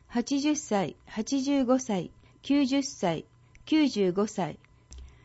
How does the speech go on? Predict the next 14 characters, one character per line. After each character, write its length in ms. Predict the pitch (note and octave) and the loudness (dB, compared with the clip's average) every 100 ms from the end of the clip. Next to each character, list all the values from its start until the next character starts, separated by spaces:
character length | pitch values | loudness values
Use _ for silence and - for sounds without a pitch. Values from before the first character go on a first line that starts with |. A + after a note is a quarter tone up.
| - | -20
百 260 | - A#3+ - | -6 -4 -4
歳 240 | - D4 | 2 6
の 140 | B3+ G#3+ | 6 6
方 260 | A3 A#3 | 2 4
の 140 | A3+ G3 | 4 4
ご 60 | |
自 180 | G3 - | 2 2
宅 260 | C4 C4 B3 | 0 2 2
へ、 200 | A#3+ A#3+ - - - | 2 -4 -16 -20 -2
町 240 | C#4 D4 | 2 4
議 180 | B3+ C4+ | 4 2
会 260 | C#4+ C#4 A#3+ | 4 4 4
議 180 | B3+ | 4
員 280 | A3+ E3+ B2+ | 4 2 -2